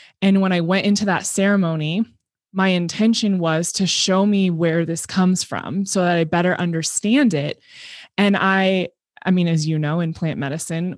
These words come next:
it always takes a turn you don't expect. You get an answer in the most convoluted way. And so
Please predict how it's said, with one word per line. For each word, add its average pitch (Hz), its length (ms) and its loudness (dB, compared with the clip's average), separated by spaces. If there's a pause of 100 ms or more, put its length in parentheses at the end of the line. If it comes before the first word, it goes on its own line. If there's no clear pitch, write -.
(200)
it 175 140 2
always 185 320 2
takes 190 260 0
a 180 80 2
turn 170 300 2
you 170 80 4
don't 170 200 2
expect. 151 520 -2
You 175 80 2
get 175 160 0
an 175 100 0
answer 170 460 -2
in 175 160 2
the 175 60 0
most 165 260 -2
convoluted 190 720 2
way. 156 340 -2
And 185 160 2
so 180 260 0